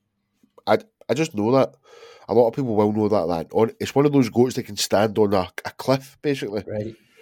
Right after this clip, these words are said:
Speaker 1: And the guy went, "I don't know what an onyx is," and it was like,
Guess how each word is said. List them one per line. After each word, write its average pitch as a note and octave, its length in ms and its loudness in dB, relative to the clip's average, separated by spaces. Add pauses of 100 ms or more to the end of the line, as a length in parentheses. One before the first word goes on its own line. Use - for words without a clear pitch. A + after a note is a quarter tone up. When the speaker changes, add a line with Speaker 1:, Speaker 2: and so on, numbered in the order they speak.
(840)
Speaker 1:
And A2 320 4
the G#2+ 80 -4
guy A#2 200 6
went, A2+ 180 4
"I B2+ 80 0
don't D3 140 -2
know D3 60 2
what A2 180 2
an A2 80 4
onyx G#2+ 280 0
is," B2+ 320 0
and F#2 80 -4
it F2+ 80 -4
was F#2 140 -8
like, F2+ 180 -4